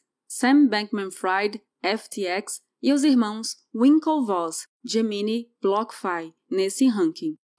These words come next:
Um exemplo de empreendedor controverso, já preso inclusive, que produz conteúdos de altíssima qualidade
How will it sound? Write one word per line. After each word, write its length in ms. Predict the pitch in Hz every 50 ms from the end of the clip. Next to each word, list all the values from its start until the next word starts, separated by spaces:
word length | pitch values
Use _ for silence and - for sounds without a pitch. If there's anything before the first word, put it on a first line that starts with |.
| _ 214
Um 80 | 226
exemplo 520 | 214 196 180 190 185 185 196 196 196 190 175
de 160 | 180 175 180
empreendedor 760 | 202 247 262 285 277 269 262 240 220 190 175 180 175 175 -
controverso, 920 | - 247 269 294 - 311 294 254 208 196 190 202 208 - - 185 170 165 _ _ -
já 220 | 170 175 196 208
preso 480 | 202 - 185 175 190 226 220 196 180 170
inclusive, 720 | 175 190 - 262 269 226 214 233 247 208 185 160 160 - _ _
que 140 | - 208 202
produz 360 | - 202 190 185 190 196 -
conteúdos 720 | - - 262 294 302 311 277 214 208 233 220 190 190 185
de 120 | 170 202 240
altíssima 640 | 247 233 202 - - 247 277 277 - 294 294 302 294
qualidade 680 | - 294 302 311 240 226 214 220 233 233 247 254 254